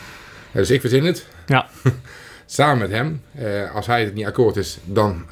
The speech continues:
Speaker 1: gaat het ook niet besteld worden. Want uiteindelijk moet hij het ook zo, eh, de, de eindverantwoording technisch erover kunnen nemen.
Speaker 2: Ja.
Speaker 1: Ehm, en als, eh, ja, dus eigenlijk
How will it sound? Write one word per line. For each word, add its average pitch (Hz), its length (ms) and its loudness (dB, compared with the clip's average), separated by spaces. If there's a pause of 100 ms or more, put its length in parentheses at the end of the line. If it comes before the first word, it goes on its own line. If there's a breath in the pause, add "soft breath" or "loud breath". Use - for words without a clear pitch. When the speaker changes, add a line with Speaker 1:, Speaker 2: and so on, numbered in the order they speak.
Speaker 1:
gaat 104 220 2
het 90 80 -6
ook 95 80 -4
niet 104 80 -2
besteld 107 340 -2
worden. 123 280 -2
Want 95 240 -6
uiteindelijk 95 400 0
moet 101 100 -2
hij 95 80 0
het 92 140 -2
ook 92 100 -6
zo, 92 260 2
eh, 90 40 2 (340)
de, 92 120 -2
de 87 80 -4
eindverantwoording 107 580 0
technisch 107 260 -2
erover 98 240 -4
kunnen 98 220 -4
nemen. 101 360 -10
Speaker 2:
Ja. 147 160 0 (640 loud breath)
Speaker 1:
Ehm, 101 840 0 (800 loud breath)
en 131 140 2
als, 113 240 0
eh, 98 500 0
ja, 87 280 -4 (140)
dus 113 160 -6
eigenlijk 127 200 2